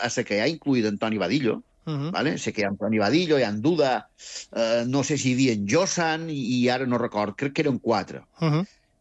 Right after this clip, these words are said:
Speaker 1: I s'altre, sí, en Juanlu crec que era, en Juanlu, crec que eren aquests quatre.
Speaker 2: Mhm.
Speaker 1: Però, bueno, me, me permet dir que probablement en qualque nom m'equivoqui. Però simplement són, són gent que, que, que donen la seva opinió,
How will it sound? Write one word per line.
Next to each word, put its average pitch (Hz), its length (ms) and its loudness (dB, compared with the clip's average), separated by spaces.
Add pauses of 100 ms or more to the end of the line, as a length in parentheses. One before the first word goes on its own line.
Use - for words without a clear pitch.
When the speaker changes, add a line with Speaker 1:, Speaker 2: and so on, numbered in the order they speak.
Speaker 1:
I 151 80 -6
s'altre, 208 240 -2
sí, 220 180 2
en 156 140 2
Juanlu 151 400 0
crec - 220 -10
que - 80 -8
era, 90 100 -4
en 123 60 -4
Juanlu, 113 340 -2
crec 151 160 -6
que 202 80 -2
eren 165 140 -2
aquests - 260 -6
quatre. - 320 -12
Speaker 2:
Mhm. 160 240 0
Speaker 1:
Però, 110 180 0
bueno, 120 300 2
me, 95 460 0
me 131 160 2
permet 147 420 0
dir 160 140 2
que 151 100 0 (220)
probablement 127 600 -2
en 120 140 -2
qualque 117 300 0
nom 107 160 -2
m'equivoqui. 87 400 -6 (600)
Però 151 520 2 (280)
simplement 196 720 0 (140)
són, 165 260 0
són 160 260 -4
gent 185 240 0
que, 190 280 2
que, 135 260 2
que 123 120 -2
donen 165 300 0
la 175 80 -4
seva 180 200 2
opinió, 202 400 0